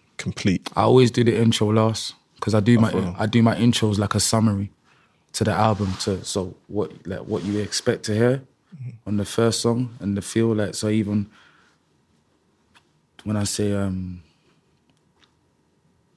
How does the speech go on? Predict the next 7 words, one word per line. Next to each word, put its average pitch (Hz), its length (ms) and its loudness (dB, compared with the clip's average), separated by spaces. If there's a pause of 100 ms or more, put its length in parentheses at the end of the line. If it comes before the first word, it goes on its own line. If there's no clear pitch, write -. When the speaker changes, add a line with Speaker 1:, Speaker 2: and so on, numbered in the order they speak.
(420)
Speaker 2:
um, 90 500 -10 (300)
it's - 120 -10
not 127 160 2
only 113 200 0
slappings 110 560 0
and 101 100 -4
chefings, 107 640 -2